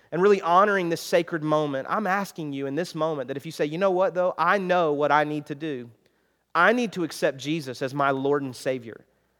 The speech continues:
If you feel comfortable, you can lift your hand right where you're at, or it's just an acknowledgement of your heart. If you're, if you're watching on a stream, there's an opportunity for you to respond below to say, "Hey, today I'm accepting Jesus Christ as my Lord and Savior." And we want to offer you that opportunity 'cause we want to pray for you.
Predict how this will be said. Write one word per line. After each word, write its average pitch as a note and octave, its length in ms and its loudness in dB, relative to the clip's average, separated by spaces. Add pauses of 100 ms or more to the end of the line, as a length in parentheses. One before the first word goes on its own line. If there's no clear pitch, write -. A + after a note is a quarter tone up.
(460)
If D3+ 120 -6
you B3 140 2
feel A3+ 160 6
comfortable, G#3+ 380 2
you G#3 120 -4
can G3 140 0
lift F#3 180 0
your F#3+ 80 -2
hand F#3 220 -2
right F#3+ 160 2
where F#3+ 100 0
you're F#3 200 0
at, F#3 180 4
or F3+ 40 2
it's F3 100 -4
just A3+ 120 -10
an G#3+ 80 -2
acknowledgement E3+ 560 0
of D#3 80 -8
your D#3+ 140 -4
heart. F3+ 240 2
If C#3+ 100 -4
you're, G3+ 140 0 (160)
if D#3+ 100 -4
you're F#3 140 0
watching G3 440 2
on F3+ 80 0
a D#3+ 60 -2
stream, F#3 360 -6
there's F3 160 2
an F#3 80 0
opportunity F3+ 500 0
for E3 100 -12
you F3+ 120 -8
to E3+ 40 -8
respond E3+ 540 0
below E3 260 2
to D3+ 60 -2
say, - 160 -2
"Hey, E3+ 140 -2
today E3 300 0
I'm E3 160 0
accepting E3+ 560 -4
Jesus E3 380 -10
Christ D#3+ 480 -2 (280)
as D3+ 120 -4
my E3 140 4
Lord E3 280 0
and D3+ 100 -6
Savior." D3 440 -6 (580)
And C3 100 -8
we D3+ 100 0
want F#3 140 2
to D3 40 2
offer D#3+ 300 0
you D#3+ 120 -6
that D3 140 2
opportunity D3 400 -6
'cause C#3 140 -12
we E3+ 80 -6
want E3 100 -4
to B2 100 -10
pray F#3 160 -4
for B2 220 -12
you. C#3 220 -20